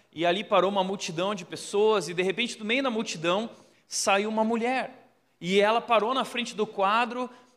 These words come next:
e ela começou a gritar, "Eu amo Jesus, eu amo Jesus", e nós retiramos a mulher pro lado, e na mesma hora ela ficou possessa. E ela virou o dedo do meio pra multidão, né? E aí a multidão fez assim, ó, do quadro que falava de Jesus pro capeta, tum, né?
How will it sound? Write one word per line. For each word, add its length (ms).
e 120
ela 160
começou 280
a 60
gritar, 300
"Eu 160
amo 180
Jesus, 540
eu 120
amo 160
Jesus", 480
e 60
nós 240
retiramos 560
a 80
mulher 220
pro 100
lado, 280
e 20
na 100
mesma 320
hora 200
ela 80
ficou 180
possessa. 600
E 60
ela 120
virou 220
o 40
dedo 220
do 80
meio 220
pra 140
multidão, 580
né? 360
E 120
aí 120
a 60
multidão 340
fez 160
assim, 280
ó, 40
do 120
quadro 560
que 120
falava 440
de 100
Jesus 360
pro 180
capeta, 460
tum, 400
né? 280